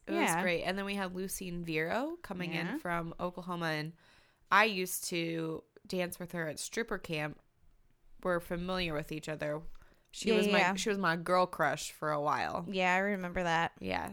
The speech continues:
Speaker 2: I mean,
Speaker 1: she's
Speaker 2: she
Speaker 1: so
Speaker 2: is
Speaker 1: sweet.
Speaker 2: adorable.
Speaker 1: She is adorable.
Speaker 2: Yeah.
Speaker 1: She's so nice. Um, and she, she wears wigs. She has super, super
Speaker 2: I
Speaker 1: short
Speaker 2: know.
Speaker 1: hair.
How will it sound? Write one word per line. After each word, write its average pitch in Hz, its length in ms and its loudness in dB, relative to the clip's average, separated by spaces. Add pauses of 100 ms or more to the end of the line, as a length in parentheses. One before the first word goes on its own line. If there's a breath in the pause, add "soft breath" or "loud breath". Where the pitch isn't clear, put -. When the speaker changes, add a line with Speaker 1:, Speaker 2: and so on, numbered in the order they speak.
Speaker 2:
I 302 80 6
mean, 285 140 2
Speaker 1:
she's - 80 0
Speaker 2:
she 269 140 2
Speaker 1:
so 240 60 4
Speaker 2:
is 220 60 2
Speaker 1:
sweet. 226 140 2
Speaker 2:
adorable. 147 560 2
Speaker 1:
She 247 120 -2
is 233 120 0
adorable. 165 680 0
Speaker 2:
Yeah. 175 300 0 (120)
Speaker 1:
She's - 200 -6
so 208 140 2
nice. 190 320 0
Um, 190 400 4
and 190 200 -4
she, 208 280 -6 (560 soft breath)
she - 260 -4
wears 240 340 2
wigs. 202 600 2
She - 160 -4
has 214 140 0
super, 240 320 0
super 254 240 -2
Speaker 2:
I - 20 0
Speaker 1:
short 214 320 8
Speaker 2:
know. 175 140 2
Speaker 1:
hair. 165 300 2